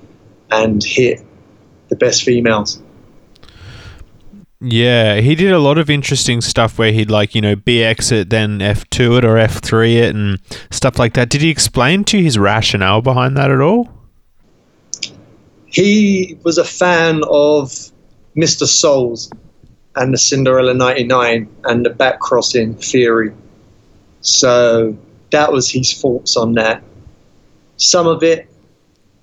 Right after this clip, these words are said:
Speaker 1: as people will tell you, there were, there were versions that were good, there were ones that were bad, there were ups and downs. Some of it he did himself, some of it he farmed out to other people. Often it was farmed out to friends who fucked it up, and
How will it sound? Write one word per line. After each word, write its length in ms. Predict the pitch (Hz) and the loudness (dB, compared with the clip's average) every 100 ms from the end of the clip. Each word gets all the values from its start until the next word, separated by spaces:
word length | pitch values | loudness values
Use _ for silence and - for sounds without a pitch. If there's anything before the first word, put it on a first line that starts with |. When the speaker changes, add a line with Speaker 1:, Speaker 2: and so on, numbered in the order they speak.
| - | -4
Speaker 1:
as 180 | 147 143 | -2 -2
people 400 | - 131 131 127 | -2 -2 0 0
will 80 | 123 | 0
tell 320 | - 123 120 | 0 0 0
you, 220 | 117 117 | 0 0
there 180 | 120 123 | 2 2
were, 300 | 123 123 120 | 4 2 2
there 160 | 120 120 | 2 2
were 160 | 120 | 0
versions 640 | 113 139 143 131 131 127 | -2 0 2 2 -2 -4
that 140 | - 123 | -2 -2
were 100 | 120 | 0
good, 280 | 131 123 - | 0 0 0
there 120 | 117 | 2
were 100 | 117 | 2
ones 300 | 120 120 113 | 0 -2 -4
that 100 | 120 | -2
were 100 | 117 | -2
bad, 460 | 123 123 120 120 | 0 2 2 -2
there 100 | 117 | -2
were 100 | 117 | 0
ups 260 | 131 131 - | 0 -2 -4
and 100 | 113 | 0
downs. 600 | 120 120 117 120 - - - | 0 0 -2 -4 -6 -10 -4
Some 240 | - 131 | -2 0
of 120 | 123 | 0
it 60 | 127 | 0
he 100 | 120 | 0
did 140 | 123 | 0
himself, 520 | 120 113 - 120 120 - | 0 0 0 2 0 0
some 260 | - 120 | -2 0
of 120 | 110 | -2
it 160 | 113 - | -6 -6
he 120 | 135 | -8
farmed 440 | 107 131 120 117 117 | -4 0 2 2 2
out 220 | 117 120 | 0 0
to 180 | 117 - | -2 0
other 240 | 117 113 | 0 -2
people. 560 | - 120 120 120 117 - - _ _ | -2 -2 0 0 -2 -6 -20 _ _
Often 320 | 127 123 131 120 | -2 0 0 -2
it 100 | 123 | -2
was 120 | - | -2
farmed 360 | 135 120 117 | 0 0 2
out 200 | 117 120 | 0 0
to 80 | - | -4
friends 460 | - 127 117 117 - | -4 0 0 -2 -4
who 120 | 113 | -6
fucked 380 | - 123 - - | -2 -4 -2 -2
it 60 | |
up, 320 | 120 117 - 107 | 0 0 -2 -4
and 240 | 107 | -6